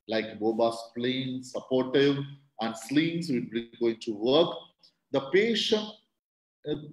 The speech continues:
bed must be changed at least every two hours.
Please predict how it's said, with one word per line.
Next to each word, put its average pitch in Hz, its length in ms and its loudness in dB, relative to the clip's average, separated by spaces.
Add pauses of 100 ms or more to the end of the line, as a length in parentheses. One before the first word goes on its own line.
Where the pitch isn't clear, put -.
(280)
bed 156 420 4
must 156 280 0
be 170 180 -2
changed 190 380 2
at 180 220 -4
least 180 200 2
every 147 320 2
two 127 180 0
hours. 95 420 -8